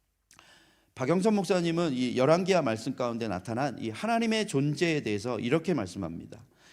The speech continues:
"나는 너희의 바람과 너희의 기대를 채워주는 존재가 아니다. 내가 하려는 것을 너희에게, 어,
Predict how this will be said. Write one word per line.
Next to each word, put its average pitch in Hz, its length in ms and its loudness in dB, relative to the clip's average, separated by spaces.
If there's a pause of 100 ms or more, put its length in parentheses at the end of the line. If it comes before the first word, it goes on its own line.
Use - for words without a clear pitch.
(160)
"나는 131 500 2
너희의 135 540 4
바람과 135 680 0 (200)
너희의 123 440 2
기대를 147 500 0
채워주는 214 560 -2
존재가 131 520 -2
아니다. 107 420 -2 (640)
내가 135 400 4
하려는 202 460 2
것을 147 380 0
너희에게, 156 600 2 (1120)
어, 87 180 -8